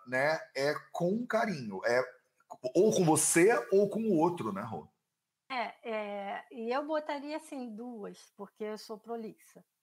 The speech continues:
Speaker 2: Ó.
Speaker 1: Vai.
Speaker 2: <laughs> Eu co-, com carinho, com respeito e honrando, né?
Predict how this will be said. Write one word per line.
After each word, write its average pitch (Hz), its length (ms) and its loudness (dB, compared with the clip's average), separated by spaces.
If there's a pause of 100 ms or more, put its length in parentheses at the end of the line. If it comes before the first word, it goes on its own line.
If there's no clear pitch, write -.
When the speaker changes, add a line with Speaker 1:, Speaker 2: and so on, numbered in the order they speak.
Speaker 2:
Ó. 92 160 -8
Speaker 1:
Vai. 92 240 2 (520)
Speaker 2:
<laughs> - 280 -4 (380)
Eu 254 240 -2
co-, 269 260 -10 (140)
com 285 260 2
carinho, 233 720 -4 (100)
com 269 280 -4
respeito 233 1000 -8 (400)
e 262 160 -6
honrando, 262 800 -4
né? 202 240 -12